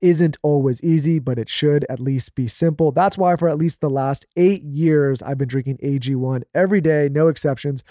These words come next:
It's just one scoop mixed in water once a day, every day, and it makes me feel energized, focused, makes me feel hydrated, makes me feel like I'm getting the proper nutrients and supplements in my system, makes my gut feel better. There's so many benefits.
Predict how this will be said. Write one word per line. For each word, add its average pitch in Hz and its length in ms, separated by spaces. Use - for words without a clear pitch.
It's 165 140
just 160 180
one 151 260
scoop 160 320
mixed 143 300
in 156 100
water 131 340
once 123 380
a 180 60
day, 160 340
every 151 240
day, 139 220
and 131 100
it 123 40
makes 127 260
me 127 80
feel 127 360
energized, 127 720
focused, 151 540
makes 156 180
me 123 60
feel 151 200
hydrated, 135 680
makes 135 200
me 156 60
feel 160 200
like 147 120
I'm 139 100
getting 147 220
the 143 80
proper 135 320
nutrients 139 500
and 127 120
supplements 135 480
in 135 80
my 127 80
system, 131 400
makes 139 180
my 143 80
gut 131 320
feel 139 220
better. 120 200
There's 123 200
so 170 180
many 180 160
benefits. 139 400